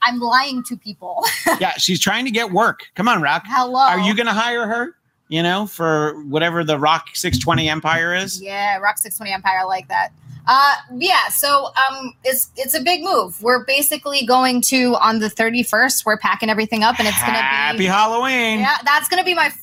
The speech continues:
Speaker 1: frickin' Halloween, which I'm, like, super <laughs> Rock, don't yell at the drunk guy. Rock, you're the best. Um, I,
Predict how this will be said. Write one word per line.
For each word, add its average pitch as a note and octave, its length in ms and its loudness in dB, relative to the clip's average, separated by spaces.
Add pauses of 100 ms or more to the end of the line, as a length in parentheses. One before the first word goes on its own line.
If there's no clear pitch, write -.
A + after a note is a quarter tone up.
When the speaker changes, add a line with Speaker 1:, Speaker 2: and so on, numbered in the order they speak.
Speaker 1:
frickin' C#4 240 -2
Halloween, A3+ 500 0
which G#3+ 160 -6
I'm, A#3 140 0
like, A3+ 220 -2
super B3 320 -4 (160)
<laughs> G5 120 2
Rock, G#4 280 4
don't A4+ 240 4
yell G#4+ 220 0
at A#4+ 80 -6
the F#4+ 80 -8
drunk F4+ 340 -2
guy. C4+ 480 2
Rock, C4 280 -2
you're C4+ 120 -8
the A3 80 -4
best. - 440 0 (480)
Um, C4 280 2 (240)
I, C#4+ 400 -2